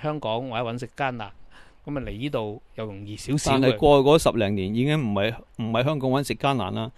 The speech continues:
Speaker 1: 嗯。
Speaker 2: 係加拿大搵食艱難過香港好多㗎。香港係發達嘅地方啊，八零年代開始已經係㗎啦，已經係。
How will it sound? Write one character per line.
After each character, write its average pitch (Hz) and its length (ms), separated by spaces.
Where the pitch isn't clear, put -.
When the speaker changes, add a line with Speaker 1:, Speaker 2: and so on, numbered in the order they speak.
Speaker 1:
嗯。 135 120
Speaker 2:
係 135 160
加 156 120
拿 123 260
大 113 160
搵 127 180
食 - 80
艱 143 180
難 120 140
過 135 100
香 139 140
港 139 100
好 110 220
多 131 260
㗎。 110 220
香 160 180
港 160 140
係 135 60
發 131 200
達 123 200
嘅 139 120
地 120 160
方 143 240
啊， 131 220
八 139 100
零 110 180
年 107 160
代 131 80
開 143 240
始 127 120
已 131 60
經 156 60
係 127 180
㗎 120 120
啦， 120 100
已 123 80
經 139 80
係。 120 260